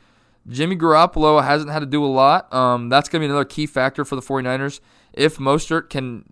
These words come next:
be stopped by the defense of the Chiefs, can Jimmy Garoppolo play to the ability to win them a game? I mean, 'cause in the, in the two playoffs game,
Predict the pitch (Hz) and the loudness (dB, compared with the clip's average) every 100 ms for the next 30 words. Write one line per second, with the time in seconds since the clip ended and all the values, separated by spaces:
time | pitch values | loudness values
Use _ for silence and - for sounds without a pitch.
0 | 117 117 147 - 131 139 - 127 131 135 | -8 -6 -4 -4 -2 -2 -2 0 0 0
1 | 123 131 139 139 - 123 127 117 117 - | -6 -6 -8 -10 -6 -6 -6 -10 -14 -6
2 | 127 139 - - _ _ _ - 139 143 | -6 -6 -10 -16 _ _ _ -6 -4 -4
3 | 135 143 143 127 127 131 139 135 135 135 | -4 -6 -4 0 2 2 0 0 0 -2
4 | - _ _ _ - - 135 135 139 147 | -6 _ _ _ -4 0 2 2 0 -4
5 | - _ _ _ - 147 127 131 117 131 | -10 _ _ _ -2 -2 0 -2 0 -2
6 | 131 131 - 123 131 135 123 120 127 151 | -2 -4 -4 -4 -4 -4 -8 -6 -6 -8
7 | 160 120 123 117 131 120 110 _ _ _ | -10 -10 -10 -6 -2 -2 -4 _ _ _
8 | _ - 127 123 - - 127 123 113 - | _ -14 -10 -10 -12 -12 -10 -8 -10 -6
9 | 208 - 170 151 147 - 139 139 | -6 2 4 4 2 -2 -6 -6